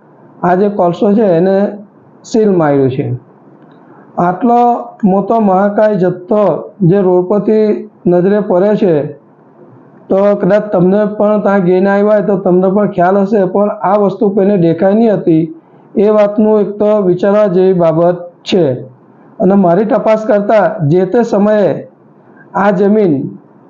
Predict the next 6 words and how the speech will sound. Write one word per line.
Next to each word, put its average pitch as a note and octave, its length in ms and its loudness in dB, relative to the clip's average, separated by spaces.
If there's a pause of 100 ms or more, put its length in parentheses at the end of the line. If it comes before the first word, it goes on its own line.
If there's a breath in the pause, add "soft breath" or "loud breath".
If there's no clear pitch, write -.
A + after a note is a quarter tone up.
(260)
અ, E3 400 2
ઇન્ડસ્ટ્રીયલ G#3+ 580 0
નિયમ G#3 440 2
અનુસાર G3 640 0 (560)
એને G3+ 240 2
થયેલી G#3 680 0